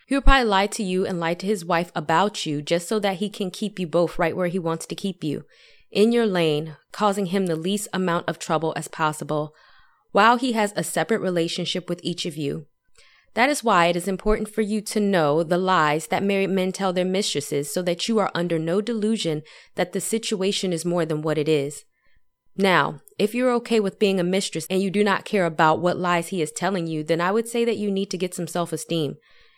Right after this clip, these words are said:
Because for whatever reason, you are bent on thinking that you have to share a man and that you don't deserve a man of your own that one day can marry you. All in all, what goes around comes around. If you want to be a mistress to a married man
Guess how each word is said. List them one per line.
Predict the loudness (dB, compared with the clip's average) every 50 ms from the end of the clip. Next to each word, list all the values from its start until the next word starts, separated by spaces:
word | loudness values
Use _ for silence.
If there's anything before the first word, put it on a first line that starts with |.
| _ _
Because | -6 -4 -4 -2 2
for | 0 2
whatever | 4 4 4 4 4 2 2
reason, | 2 2 0 0 0 0 0 0
you | -2 -2 -4
are | -4 -4
bent | -2 0 0 0 2 0
on | 0 -2 -2
thinking | -2 -2 -2 -2 -2 -2 -2
that | -2 -2 -2
you | -2 -2
have | -2 -2 -4 -4
to | -4 -4
share | -2 0 0 0 0
a | 0 0
man | 0 0 0 0 -2 -2
and | -4 -4 -4
that | -4 -4 -4
you | -4 -2
don't | 0 0 -2 0 -2
deserve | -4 -2 0 0 0 0 0
a | -2 -2
man | 0 0 0 0 -2 -2
of | -4 -4 -2 -2
your | -2 0 0
own | 0 0 0 0 -2 -4 -6 -14 -20 -20 -20 -12 -2
that | 0 0 2
one | 2 2 2 2 4
day | 2 0 0
can | 0 -2 0 0
marry | 2 2 2 2 0
you. | 0 0 0 -2 -2 -4 -8 -14 _ -20 -20 -20 _ -20 -20 -20 -20 _ _ 2
All | 4 4 4 4
in | 4 2 2
all, | 2 2 2
what | 2 0 0
goes | 0 -2 0 0 0
around | 0 0 0 0 -2
comes | -2 -2 -2 -2 -2 -2
around. | -2 -2 -2 -2 -2 -4 -8 -10 -14 _ _ _ _ _ -4
If | -2 0
you | 0 0
want | 2 2 0 0
to | -2 -2
be | 0 2 2
a | 2
mistress | 2 2 2 0 -2 -4 -6 -8 -6
to | -2 0 0
a | 2
married | 2 2 2 2 2 0
man | 0 0 0 0 0 -2 -4